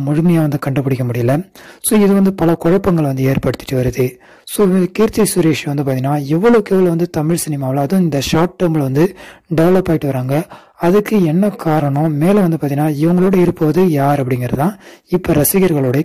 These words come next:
கேள்வியா இருக்கு. அதை பற்றி தான் நம்ம இந்த video பதிவுல பார்க்க போறோம். கீர்த்தி சுரேஷ் அவர்கள் வந்து பாத்தீங்கன்னா தமிழ் சினிமாவுல so இளம் நடிகையா வலம் வந்துட்டு வராங்க. சுரேஷ்குமார், மேனகா இந்த தம்பதிகளுக்கு கீர்த்தி சுரேஷ் வந்து மகளா வந்து பிறந்திருக்காங்க.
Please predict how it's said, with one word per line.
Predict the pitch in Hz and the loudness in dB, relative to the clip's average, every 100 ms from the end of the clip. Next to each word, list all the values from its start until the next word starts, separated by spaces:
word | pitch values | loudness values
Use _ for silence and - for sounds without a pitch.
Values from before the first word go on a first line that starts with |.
| - | -2
கேள்வியா | 139 131 127 | 0 0 -2
இருக்கு. | 127 135 131 - _ _ | 0 -2 -2 -10 _ _
அதை | - 208 | 0 0
பற்றி | 202 190 160 | 0 -2 -2
தான் | 139 151 | -2 -4
நம்ம | 175 165 160 | -2 -2 -2
இந்த | 139 139 123 | -2 -4 -2
video | 147 131 | -2 -2
பதிவுல | - 123 143 | -2 -2 -2
பார்க்க | - 143 - - | -2 -2 -4 -4
போறோம். | 131 135 - - - - _ _ | -4 -4 -8 -18 -20 -20 _ _
கீர்த்தி | 220 247 247 - | -2 2 0 2
சுரேஷ் | 175 151 - | 0 0 -2
அவர்கள் | 139 135 127 | -4 -2 -2
வந்து | 135 151 | -2 -4
பாத்தீங்கன்னா | 131 131 135 143 - | -4 -4 -4 -6 -4
தமிழ் | 165 214 240 | 0 2 0
சினிமாவுல | - 147 135 120 120 131 156 - - _ | -2 -2 -2 -4 -2 -2 -2 -8 -20 _
so | - 196 | -6 -2
இளம் | 170 185 233 220 | 0 2 2 2
நடிகையா | 180 151 135 139 156 | 2 0 -2 -2 0
வலம் | 135 135 | -2 -2
வந்துட்டு | 131 127 131 | -4 -6 -8
வராங்க. | 127 127 131 131 - _ _ _ _ - | -8 -6 -4 -6 -8 _ _ _ _ -6
சுரேஷ்குமார், | - 214 240 - 185 180 180 180 - 135 | 0 2 2 0 0 2 2 -2 -6 -2
மேனகா | 143 143 139 143 - | 0 -2 0 -2 -2
இந்த | - 196 202 170 | 0 2 2 0
தம்பதிகளுக்கு | 170 175 151 135 - 151 - | 2 2 2 -2 0 -2 -2
கீர்த்தி | - 127 170 143 | -2 0 0 0
சுரேஷ் | 135 135 127 | 0 0 -2
வந்து | 127 143 156 | -4 -2 -2
மகளா | 139 139 | 0 0
வந்து | 135 127 131 | 0 -2 -2
பிறந்திருக்காங்க. | - 131 123 135 131 | -2 -2 -4 -4 -2